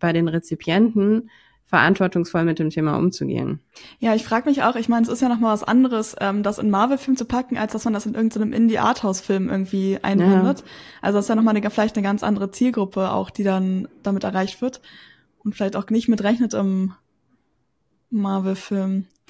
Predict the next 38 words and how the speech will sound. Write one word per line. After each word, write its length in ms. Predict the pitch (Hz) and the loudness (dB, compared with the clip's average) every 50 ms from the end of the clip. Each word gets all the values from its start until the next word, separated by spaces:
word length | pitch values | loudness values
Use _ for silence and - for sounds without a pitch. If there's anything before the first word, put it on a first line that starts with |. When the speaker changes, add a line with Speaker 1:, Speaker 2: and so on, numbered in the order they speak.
| - - | -4 2
Speaker 1:
Nee. 180 | 175 185 175 | 4 6 6
Speaker 2:
Ja, 60 | 165 - | 6 4
ich 80 | 226 | 6
bin 120 | - 269 262 | 6 6 6
gespannt, 400 | 247 - - - 220 277 330 - | 6 6 4 4 4 4 4 2
wa-, 160 | 220 214 214 | 0 2 2
was 140 | 220 233 226 | 0 2 2
dann 180 | 262 240 226 | 2 2 4
so, 360 | 226 233 226 226 226 226 220 - | 4 2 2 2 2 0 0 -2
also 200 | - 208 208 220 | -2 -2 0 0
ich 160 | 220 214 - | 0 0 0
meine, 160 | 233 233 226 226 | 2 2 2 2
jetzt, 120 | 233 - | 0 -2
wenn 80 | 233 220 | -2 -2
wir, 60 | 220 | 0
der 280 | 202 202 - 214 214 208 | -2 -2 0 0 0 0
Podcast 340 | 226 233 - - 233 - - | -2 -4 -4 -4 -4 -4 -2
veröffentlicht 580 | 208 196 226 - 262 240 233 233 226 - - - | -2 -2 2 4 4 4 4 2 -2 -4 -10 -10
wird, 280 | 214 208 220 233 247 - | -6 -2 -2 -2 0 0
dann 120 | 214 202 | -2 -2
ist 140 | 214 - - | -2 -2 0
der 260 | 202 208 202 - - | 0 2 0 0 -4
Film 200 | - - 226 226 | -4 -2 0 0
ja 80 | 220 208 | 2 0
gerade 240 | 208 214 214 220 214 | 0 0 0 0 0
erst 220 | 202 208 - - | -2 -2 -4 -2
draußen. 300 | - 208 233 240 - 220 | 0 0 0 2 0 -2
Ich 80 | 208 - | -2 0
bin 80 | 214 | -2
mal 80 | 214 208 | 0 0
gespannt, 320 | 202 196 - - 214 226 | 0 -2 0 0 2 2
was 140 | 220 214 - | 2 0 0
dann, 160 | 214 202 202 - | -2 -4 -2 -4
ob, 260 | - 208 - - - - | -6 -6 -8 -14 -6 -4
ob 180 | 226 247 - | -4 -4 -2
dann 160 | - 240 233 226 | 0 2 2 4
danach 440 | 220 214 208 208 220 247 254 - | 4 2 2 2 2 0 0 0
noch, 300 | 240 220 220 214 220 - | 0 0 2 0 -2 -4